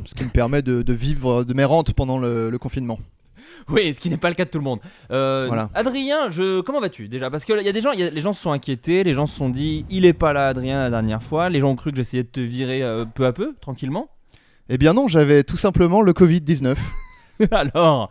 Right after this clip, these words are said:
Speaker 1: La réponse était beaucoup plus d'actualité.
Speaker 2: Pour,
Speaker 1: J'étais
Speaker 2: pour moi
Speaker 1: atteint du covid.
Speaker 2: <laughs> Mais alors,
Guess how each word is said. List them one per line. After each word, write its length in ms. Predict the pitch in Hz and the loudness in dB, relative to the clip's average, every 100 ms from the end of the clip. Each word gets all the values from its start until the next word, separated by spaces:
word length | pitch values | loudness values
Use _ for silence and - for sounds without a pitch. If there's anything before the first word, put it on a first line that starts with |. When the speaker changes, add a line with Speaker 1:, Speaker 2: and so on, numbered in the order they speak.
| - - | -10 2
Speaker 1:
La 160 | 160 165 | 6 8
réponse 440 | 180 143 208 240 | 8 6 4 4
était 220 | 196 160 | 2 2
beaucoup 260 | 151 214 220 | 0 -2 -6
plus 220 | 208 208 | -6 -4
d'actualité. 600 | 180 - 165 151 147 202 - - - - - - | -4 -2 -2 0 -2 -4 -6 -20 -20 -20 -20 -14
Speaker 2:
Pour, 100 | 135 | 0
Speaker 1:
J'étais 260 | 156 175 233 | 2 4 4
Speaker 2:
pour 80 | 196 | 2
moi 100 | 233 | 0
Speaker 1:
atteint 100 | 240 | -2
du 120 | 196 | -2
covid. 260 | 190 160 | -4 -4
Speaker 2:
<laughs> 1800 | 143 147 - - - - - - - 1017 1047 554 - _ - - 349 269 | -8 -10 -12 -18 -18 -20 -20 -20 -20 -12 -8 -8 -8 _ -20 -20 -18 -4
Mais 180 | 175 185 | 0 0
alors, 320 | 151 151 120 | 0 0 0